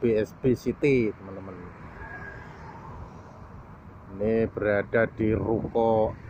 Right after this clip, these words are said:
Emerald Grand Blok A. Sana juga ada Blok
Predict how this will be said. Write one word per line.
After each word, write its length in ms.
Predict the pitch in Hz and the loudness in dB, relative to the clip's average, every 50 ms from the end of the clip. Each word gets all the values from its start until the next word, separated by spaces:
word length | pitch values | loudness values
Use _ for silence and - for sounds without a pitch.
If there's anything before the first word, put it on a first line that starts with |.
| - - | -6 -2
Emerald 720 | 113 113 110 110 104 - 127 123 120 117 104 101 98 92 95 - | 0 2 2 2 4 4 6 6 6 6 6 4 2 0 -2 -4
Grand 480 | - 131 131 143 151 131 113 104 98 95 - - - - - - - - - | 0 4 6 6 6 6 4 2 0 -4 -8 -12 -14 -14 -14 -14 -12 -10 -2
Blok 240 | - - 127 117 - - - - | 2 4 4 4 4 0 -6 0
A. 560 | - 143 147 147 131 120 104 90 87 85 87 104 - - - - - - - - - - - - - - - - - - - - - - - - - - - - - - - - - - - - - - - - - - - - - - - - - - - - - - - - - - - - - - | 4 6 6 8 8 6 6 4 2 -2 -6 -8 -10 -12 -16 -16 -16 -16 -16 -16 -14 -14 -14 -14 -16 -16 -16 -16 -16 -16 -16 -16 -16 -16 -14 -14 -14 -14 -14 -14 -16 -14 -14 -12 -12 -12 -12 -12 -12 -12 -12 -12 -14 -14 -14 -12 -10 -10 -10 -10 -10 -10 -10 -10 -10 -8 -8 -10 -10 -10 -10 -10 -10 -6
Sana 320 | - - 113 110 117 131 | -2 2 4 6 6 6
juga 480 | 131 - 131 107 - 127 123 123 127 120 | 6 4 2 4 6 6 8 8 8 6
ada 300 | - - 139 139 139 139 139 135 131 127 117 110 104 101 139 131 - - - - - - - - - - - - - - - - - - - - - | 4 6 6 8 8 10 10 8 8 8 6 6 4 4 2 2 0 -2 -4 -6 -6 -6 -6 -8 -10 -10 -10 -10 -10 -10 -10 -10 -10 -10 -4 2 2
Blok 160 | 117 110 - | 2 2 2